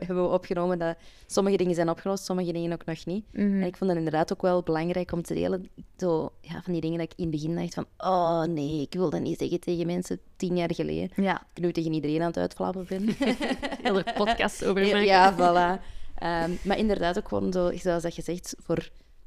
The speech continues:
Speaker 1: er kunnen maar eens mensen hetzelfde voor hebben. Of misschien dat er iemand met een oplossing komt, dat heb ik ook al
Speaker 3: Mhm.
Speaker 1: gedacht.
Speaker 2: Mhm.
Speaker 1: Ehm, want heb jij nu, sinds dat je boek uit is,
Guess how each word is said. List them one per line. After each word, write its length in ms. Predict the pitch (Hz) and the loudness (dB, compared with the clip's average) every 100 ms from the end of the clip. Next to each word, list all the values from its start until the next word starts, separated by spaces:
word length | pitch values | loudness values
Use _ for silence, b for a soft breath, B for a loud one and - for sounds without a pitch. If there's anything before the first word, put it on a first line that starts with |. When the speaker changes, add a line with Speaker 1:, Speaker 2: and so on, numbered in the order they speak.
| - | -18
Speaker 1:
er 120 | - - | -16 -4
kunnen 200 | 196 180 | 0 2
maar 100 | 160 | 0
eens 140 | 160 | -2
mensen 260 | 160 170 170 | -4 -4 -4
hetzelfde 320 | 160 165 170 | -4 -2 -4
voor 220 | 175 180 | -2 -2
hebben. 200 | 190 190 | -2 -4
Of 120 | 160 - | -6 -6
misschien 280 | 196 180 185 | -4 -2 2
dat 140 | 175 | 2
er 80 | 165 | 2
iemand 260 | 165 170 160 | 0 0 0
met 100 | 160 | 0
een 80 | 156 | 0
oplossing 480 | - 240 - 233 | -2 -2 0 0
komt, 180 | 226 226 | 0 -2
dat 100 | 202 | 0
heb 120 | 160 - | -2 -4
ik 100 | - | -8
ook 80 | |
al 180 | - 226 | -4 0
Speaker 3:
Mhm. 220 | 202 185 202 | 0 0 0
Speaker 1:
gedacht. 340 | 202 196 190 185 | 0 0 -6 -10
Speaker 2:
Mhm. 40 | 202 b b b b - | -12 b b b b -18
Speaker 1:
Ehm, 340 | - 175 170 165 - - | -4 -2 -2 -4 -8 -6
want 140 | 190 | -4
heb 100 | 190 | -4
jij 160 | - 190 | 0 0
nu, 220 | 196 247 | 2 0
sinds 220 | - 208 | 0 0
dat 340 | 185 175 175 180 | 4 4 4 0
je 100 | 175 | -2
boek 200 | 185 - | -2 -2
uit 320 | 156 170 - | 0 0 2
is, 300 | 311 - - | -2 -2 -10